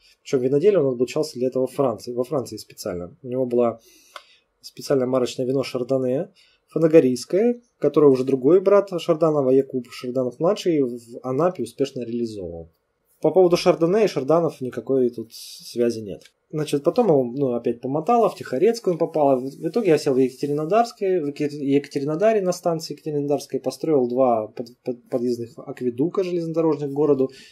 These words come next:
и перестроил вокзал, собственно, Екатеринодарский железнодорожный.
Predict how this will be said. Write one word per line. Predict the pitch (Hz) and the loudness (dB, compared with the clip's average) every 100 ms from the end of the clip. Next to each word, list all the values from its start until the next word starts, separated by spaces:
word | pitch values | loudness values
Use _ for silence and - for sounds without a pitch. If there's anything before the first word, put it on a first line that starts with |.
| _ | _
и | 139 | -4
перестроил | 139 131 - 160 196 160 131 120 110 104 | 0 0 2 4 6 6 4 0 -4 0
вокзал, | 139 131 113 85 | 0 2 0 -2
собственно, | - - - 101 | -8 -20 -20 -20
Екатеринодарский | 98 _ 117 117 110 98 - | -20 _ -10 -6 -6 -6 -12
железнодорожный. | - 104 110 123 165 226 247 214 202 | -14 -12 -10 -4 0 2 0 -2 -8